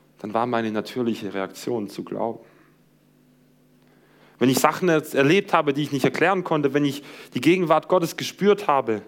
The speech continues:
gesehen oder gerie-, gerochen habe, dann war meine natürliche Reaktion darauf zu glauben. Wenn wir irgendwann mal bei Gott sein werden, dann können wir uns nicht mehr entscheiden zu glauben, dann werden wir glauben, weil wir sehen. Aber hey, es liegt so viel Kraft darin,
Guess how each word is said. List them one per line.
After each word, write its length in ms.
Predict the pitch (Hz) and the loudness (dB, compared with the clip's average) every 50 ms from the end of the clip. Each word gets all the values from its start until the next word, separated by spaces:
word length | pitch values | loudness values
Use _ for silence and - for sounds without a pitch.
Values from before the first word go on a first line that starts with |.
| - _ | -16 _
gesehen 360 | - - - - 175 185 185 180 | -8 -6 -2 2 2 4 4 4
oder 160 | 165 139 135 | 4 2 2
gerie-, 380 | 123 127 123 143 180 190 165 | 0 0 0 0 0 -2 0
gerochen 460 | - 208 - 151 185 196 - 208 180 160 | 0 2 2 4 2 2 0 -4 -2 0
habe, 360 | 143 131 117 107 107 104 - - - - - - _ _ _ _ _ _ _ _ _ _ _ _ _ _ _ _ _ _ _ _ _ _ _ | 0 0 0 -2 -4 -4 -6 -10 -18 -20 -20 -20 _ _ _ _ _ _ _ _ _ _ _ _ _ _ _ _ _ _ _ _ _ _ _
dann 180 | - 113 104 101 | -10 -10 -6 -4
war 140 | 123 127 147 | -2 -2 0
meine 200 | 143 135 131 127 | 0 0 0 0
natürliche 560 | 123 120 123 - 139 143 139 139 - 131 120 | -2 -2 -2 -2 0 0 0 0 -2 -2 -2
Reaktion 460 | 120 113 107 - - - 143 147 135 | -2 -4 -4 -4 -6 -4 -4 -2 -2
darauf 320 | 123 110 - - - - | 0 0 0 -2 -2 -4
zu 140 | - - - | -8 -10 -6
glauben. 500 | - - - - - - - 87 90 85 - _ _ _ _ _ _ _ _ _ _ _ _ _ _ _ _ _ _ _ _ _ _ _ _ _ _ _ _ _ _ _ _ _ _ _ _ | -4 -2 -2 -2 -2 -4 -8 -12 -16 -18 -20 _ _ _ _ _ _ _ _ _ _ _ _ _ _ _ _ _ _ _ _ _ _ _ _ _ _ _ _ _ _ _ _ _ _ _ _
Wenn 160 | - 117 123 | 0 2 4
wir 100 | 135 139 | 4 4
irgendwann 420 | 151 196 208 202 190 185 180 185 185 | 4 4 4 4 2 2 2 2 2
mal 160 | 180 170 160 | 2 2 2
bei 100 | 156 147 | 2 2
Gott 220 | 131 160 165 - | 2 0 0 0
sein 240 | - - 143 127 113 | 0 -2 -2 0 0
werden, 360 | 113 107 101 95 90 92 - - | 0 0 0 0 -4 -10 -12 -8
dann 100 | - 110 | -8 -8
können 200 | - - 143 156 | -6 -4 -4 0
wir 80 | 156 151 | 0 0
uns 140 | 127 127 - | 0 -2 -4
nicht 140 | 120 120 117 | -6 -4 -4
mehr 100 | 113 104 | -4 -4
entscheiden 380 | 107 - - 120 123 120 117 | -4 -2 -2 0 0 -2 -4
zu 80 | - 98 | -8 -8
glauben, 340 | - 98 98 98 92 92 80 | -6 -4 -2 -2 -2 -4 -8
dann 200 | - - - 107 | -12 -8 -4 -2
werden 240 | 110 117 113 - | -2 -2 -2 -4
wir 80 | 110 98 | -6 -6
glauben, 380 | 87 90 90 90 87 87 85 - - _ _ - | -4 -6 -6 -6 -6 -10 -12 -16 -20 _ _ -10
weil 160 | 92 92 87 | -8 -6 -6
wir 80 | 90 | -6
sehen. 400 | 87 - - - - 98 90 85 - _ _ _ _ _ _ _ _ _ _ _ _ _ _ _ _ _ _ _ _ _ _ _ _ _ _ _ _ _ _ _ _ | -6 -6 -8 -8 -8 -8 -10 -14 -20 _ _ _ _ _ _ _ _ _ _ _ _ _ _ _ _ _ _ _ _ _ _ _ _ _ _ _ _ _ _ _ _
Aber 140 | 117 110 110 | -8 -6 -4
hey, 120 | - 123 | -4 -2
es 140 | 117 107 - | -4 -4 -4
liegt 160 | 117 110 - | -6 -8 -6
so 100 | - 139 | -6 -6
viel 140 | 123 - 131 | -4 -4 -6
Kraft 380 | 127 - - 131 123 - - - | -6 -4 -6 -6 -6 -4 -4 -4
darin, 400 | 123 117 107 98 92 87 - | -4 -2 -6 -8 -8 -12 -16